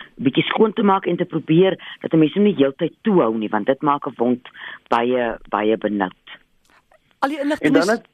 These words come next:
Speaker 2: ja, op, ek wil net sê dis op ons webtuiste, né, by R C C punt C O punt Z A, op die roterende banier die, die, die nuutste behandeling met, met spatare en sere op die been.
Speaker 1: Ja, dit was 'n lieflike
Speaker 2: Ja.
Speaker 1: gesprek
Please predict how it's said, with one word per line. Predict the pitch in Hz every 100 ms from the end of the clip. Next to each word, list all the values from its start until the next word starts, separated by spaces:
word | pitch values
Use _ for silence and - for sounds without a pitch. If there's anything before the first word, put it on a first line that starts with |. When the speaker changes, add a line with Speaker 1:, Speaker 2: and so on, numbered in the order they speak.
| _
Speaker 2:
ja, | 165 147
op, | - 180 -
ek | 214
wil | 285
net | 320 -
sê |
dis | 262 247
op | 262
ons | 359 220
webtuiste, | 220 - 226 180 -
né, | 180 185
by | 185
R | - 214 262
C | - 254
C |
punt | 214 196
C | 220
O | 202 202
punt | 214 185
Z | 190 -
A, | 143
op | 139 175
die | 233
roterende | 220 - 240 202 165
banier | 185 185 170
die, | 135 175 147 -
die, | 190 139 -
die | 127 147
nuutste | 233 - - 202
behandeling | 151 170 175 135
met, | 131 147 - -
met | 175 -
spatare | - 185 - 147 135 113 107
en | 139 123 117 110
sere | - 190 170 135
op | 120
die | 123
been. | 117 175
Speaker 1:
Ja, | 220 196
dit | 202
was | 196 202
'n | 220
lieflike | 185 202 294 - 190 175
Speaker 2:
Ja. | 151 127
Speaker 1:
gesprek | - - 113 - -